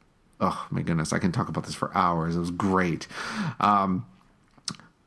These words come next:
I'm gonna do a little bit of house clean-, cleaning just so, uh, just for everyone's reference. Um, so I traveled to, uh, Osaka from Tokyo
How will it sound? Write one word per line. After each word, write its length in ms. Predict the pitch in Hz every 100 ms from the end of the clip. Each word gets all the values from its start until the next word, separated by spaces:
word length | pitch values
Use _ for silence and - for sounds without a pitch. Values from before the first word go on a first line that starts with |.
| _ _ _ _ _ _ _ -
I'm 80 | 120
gonna 120 | 123
do 200 | 135 120
a 20 |
little 220 | 135 156
bit 120 | 170 196
of 60 |
house 260 | 139 113 107
clean-, 480 | - 131 120 123 -
cleaning 440 | - 127 117 131
just 200 | 120 -
so, 460 | 123 113 113 110 -
uh, 280 | 98 95
just 240 | 90 113 104
for 160 | -
everyone's 380 | 98 98 101 85
reference. 720 | 85 90 - 104 127 - - - - - -
Um, 520 | 98 98 90 87 87 - _ _ _ _ _ - -
so 140 | - 113
I 100 | 104
traveled 800 | - - 135 190 170 131 127 123
to, 260 | 135 110 71
uh, 260 | 101 104 87
Osaka 440 | 98 - 98 101
from 220 | 92 190 214
Tokyo 640 | 117 95 - 90 92 120